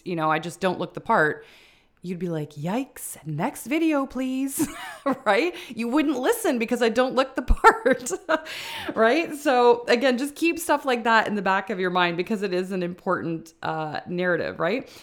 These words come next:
Because this is truly what happens when you represent yourself, your company, or your clients with your style, things move. You earn more, you move faster, and you elevate because you look the part. Your company now thinks that you will make them look good,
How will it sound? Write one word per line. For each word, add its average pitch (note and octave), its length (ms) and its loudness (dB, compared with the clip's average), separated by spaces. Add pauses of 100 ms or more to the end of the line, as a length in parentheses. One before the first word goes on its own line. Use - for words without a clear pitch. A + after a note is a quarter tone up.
(140)
Because B3+ 240 0
this D#4 180 0
is E4 140 -4
truly D#4+ 360 0
what C#4 240 2
happens A#3+ 460 2
when G3+ 140 -4
you G3+ 80 -2
represent A3+ 520 0
yourself, A3 400 0
your F#3 120 -8
company, A#3 440 -4
or F3 120 0
your F3+ 120 2
clients G3 360 -6
with G3 100 -6
your F3 100 -6
style, F3 460 0
things F#3+ 460 -4
move. D#3 480 -4
You F3+ 320 -6
earn G#3 320 -2
more, F#3+ 400 0 (100)
you F#3+ 140 -4
move G3+ 480 -4
faster, G3 680 -4 (320)
and G#3+ 140 0
you A3 140 2
elevate A3 480 0
because F3+ 320 -10
you G3 60 -6
look E3 200 -4
the - 80 -10
part. - 460 -2 (180)
Your G3 120 -2
company C#4 420 -2
now A3 220 0
thinks A3 480 -4
that - 180 -4
you G3+ 160 -6
will A3+ 180 -2
make F#3 460 -4 (240)
them G#3+ 360 -2
look A3 280 -2
good, G3+ 420 0